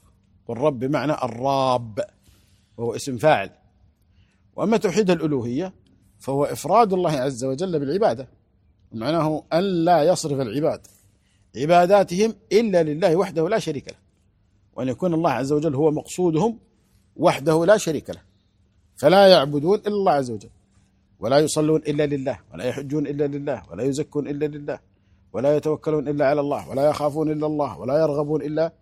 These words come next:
في الله عز وجل، فتكون أعمالهم وأفعالهم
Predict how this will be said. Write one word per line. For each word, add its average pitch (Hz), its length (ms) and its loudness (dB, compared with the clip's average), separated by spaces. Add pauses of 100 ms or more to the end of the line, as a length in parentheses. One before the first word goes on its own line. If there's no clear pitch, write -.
(320)
في - 100 -6
الله 156 140 4
عز 139 240 0
وجل، 151 280 0 (840)
فتكون 170 460 0
أعمالهم 220 640 4 (720)
وأفعالهم 180 680 4